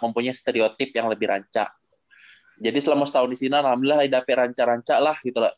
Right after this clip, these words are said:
Intinya nak memaluan lah di Sinan lah, model dulu lah. Lai pas dulu sama aku sekolah di Sinan setahun, lai dapet, eh, nilai rancak am-,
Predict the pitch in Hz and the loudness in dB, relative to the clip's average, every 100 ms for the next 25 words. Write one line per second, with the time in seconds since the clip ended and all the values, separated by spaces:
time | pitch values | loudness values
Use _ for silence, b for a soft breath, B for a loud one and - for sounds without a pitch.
0 | 117 127 165 170 135 135 131 127 131 135 | -6 -4 -2 -2 0 0 2 0 0 0
1 | 151 135 113 - 120 120 113 110 107 113 | 0 -2 -6 -8 -4 -2 0 0 -2 0
2 | 120 107 117 139 139 - 123 - 123 117 | 0 2 2 2 0 -2 -4 -4 0 0
3 | 120 - 117 120 120 - 120 117 117 - | 0 0 0 0 -4 -2 0 0 0 -4
4 | 120 127 120 120 151 - b b b b | -4 -4 0 0 0 -6 b b b b
5 | b - 123 131 131 135 131 - 120 120 | b -2 0 2 2 0 0 0 0 0
6 | 120 123 131 113 110 127 123 123 - - | 0 0 0 -2 -4 -2 2 0 -2 -10
7 | 117 123 | -18 -18